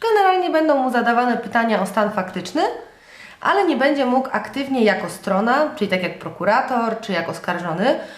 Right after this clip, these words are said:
uczestniczyć w tym postępowaniu. I teraz ważne jest to, żeby pamiętać, że takie oświadczenie o chęci działania jako oskarżyciel posiłkowy możemy złożyć tylko do określonego momentu w postępowaniu karnym.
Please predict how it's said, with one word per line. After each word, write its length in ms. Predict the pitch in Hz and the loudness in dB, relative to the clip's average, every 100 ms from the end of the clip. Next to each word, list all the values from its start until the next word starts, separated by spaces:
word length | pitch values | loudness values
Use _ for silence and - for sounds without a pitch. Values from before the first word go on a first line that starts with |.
| - | -6
uczestniczyć 640 | - 392 330 240 269 233 - | -2 0 0 -2 -4 -4 -4
w 40 | |
tym 160 | 214 202 | -2 -2
postępowaniu. 640 | 196 - 185 185 160 160 - - - _ | -4 -4 -2 -2 -2 -4 -10 -16 -20 _
I 80 | 220 | -2
teraz 260 | 277 277 226 | 2 2 2
ważne 380 | 277 311 302 226 | 2 2 0 0
jest 280 | 196 - | -2 -4
to, 180 | 196 180 | -2 0
żeby 240 | 208 233 233 | 0 -2 0
pamiętać, 560 | 226 196 175 185 254 - - - - | 2 2 0 0 -2 -4 -12 -18 -10
że 80 | 185 | -2
takie 280 | 277 330 | 0 2
oświadczenie 760 | 277 - 208 202 240 277 269 - - | 0 2 -2 0 0 2 4 2 2
o 420 | 208 208 202 - - | 4 6 4 -2 -2
chęci 380 | 262 349 269 | 0 2 0
działania 440 | 208 190 190 196 175 | 2 4 4 2 0
jako 140 | 175 | -2
oskarżyciel 460 | 165 - 180 185 185 | -6 -6 -6 -6 -8
posiłkowy 600 | - - 175 160 175 240 - - - | -8 -10 -4 -2 0 -2 -4 -10 -2
możemy 360 | 190 277 311 | 2 4 2
złożyć 420 | - 226 247 240 - | 0 2 2 2 -2
tylko 340 | 262 254 220 | -6 -2 -2
do 320 | - 277 302 | 2 4 4
określonego 640 | - - 202 196 190 214 190 | 2 -2 -4 -2 0 2 0
momentu 340 | 180 185 185 | 0 0 -2
w 40 | |
postępowaniu 600 | - 175 165 160 156 160 | -6 -10 -10 -6 -4 -4
karnym. 400 | 156 160 156 156 | -2 -2 -2 -4